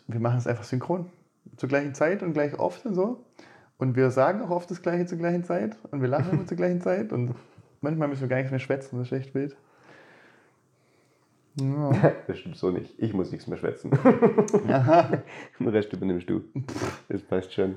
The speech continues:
Speaker 1: Oha. Der Mann, das ist so eine Quasselstrippe, oder was? <laughs>
Speaker 2: Ja, rede schon viel, aber es stört mich ja nicht.
Speaker 1: Mhm.
Speaker 2: Ist schon okay.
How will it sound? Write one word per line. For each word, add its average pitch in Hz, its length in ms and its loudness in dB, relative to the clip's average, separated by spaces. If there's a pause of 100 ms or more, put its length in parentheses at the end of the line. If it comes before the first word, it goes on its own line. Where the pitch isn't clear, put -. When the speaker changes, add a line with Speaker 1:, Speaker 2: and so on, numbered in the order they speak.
(140)
Speaker 1:
Oha. 160 640 4 (300)
Der 139 580 -10 (1600)
Mann, 202 260 -2 (260)
das 127 180 -4
ist - 180 -20
so 170 80 -4
eine 190 120 0
Quasselstrippe, - 760 -2
oder 131 220 -4
was? - 180 -20
<laughs> - 160 -2 (380)
Speaker 2:
Ja, 117 260 4
rede 185 180 2
schon 180 200 -2
viel, 107 420 0
aber 110 160 4
es 110 100 -6
stört 95 220 -2
mich 87 80 -4
ja - 80 -6
nicht. - 180 -12 (160)
Speaker 1:
Mhm. 139 340 -2 (280)
Speaker 2:
Ist - 60 -20
schon - 160 -8
okay. - 260 -10